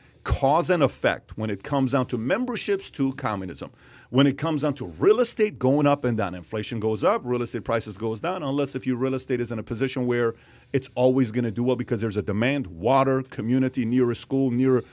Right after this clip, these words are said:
whatever, right? The, the part that's been confusing the last eighteen months has been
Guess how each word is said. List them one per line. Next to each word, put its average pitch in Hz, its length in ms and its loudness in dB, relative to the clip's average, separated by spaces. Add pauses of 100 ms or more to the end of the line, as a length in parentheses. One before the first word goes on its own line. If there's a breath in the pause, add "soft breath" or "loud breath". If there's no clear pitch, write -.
(200 loud breath)
whatever, 117 340 2
right? 120 320 -2 (760 soft breath)
The, - 160 -2
the 147 120 6
part - 400 2
that's - 200 -4
been 156 160 -2
confusing 139 560 0
the 113 80 2
last 117 240 0
eighteen 123 280 -2
months 101 420 -6 (1120 soft breath)
has 143 360 0
been 147 560 2